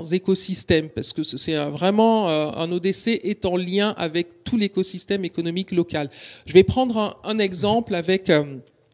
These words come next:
l'Orange Digital Center de Dakar, que j'ai eu la chance de, de, de visiter il y a quelque temps à la faveur d'une éclaircie, quand on pouvait à peu près se déplacer encore.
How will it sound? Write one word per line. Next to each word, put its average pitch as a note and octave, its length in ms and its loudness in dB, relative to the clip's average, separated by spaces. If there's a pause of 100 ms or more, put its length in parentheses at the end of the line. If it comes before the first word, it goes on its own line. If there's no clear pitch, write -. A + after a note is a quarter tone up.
(300)
l'Orange G3 340 2
Digital F3+ 640 -2
Center E3+ 420 -2
de D#3 120 -4
Dakar, F3+ 560 -4
que F3 100 -8
j'ai D#3 140 -8
eu D3+ 100 -8
la D3 100 -8
chance F3 380 -8
de, C#3 260 -10
de, - 160 -10
de D#3 120 -4
visiter D#3 520 -8
il D#3+ 100 -6
y D3 40 -8
a - 20 -6
quelque D#3+ 360 -6
temps F3 260 -2
à D3+ 60 -4
la D3 80 -4
faveur D#3+ 340 -2
d'une D3+ 220 -4
éclaircie, G3 680 2
quand - 240 -8
on - 40 -20
pouvait D#3 320 -2
à D3 120 -4
peu - 140 -6
près - 180 -2
se F3+ 140 0
déplacer E3 480 -2
encore. F#3 500 -2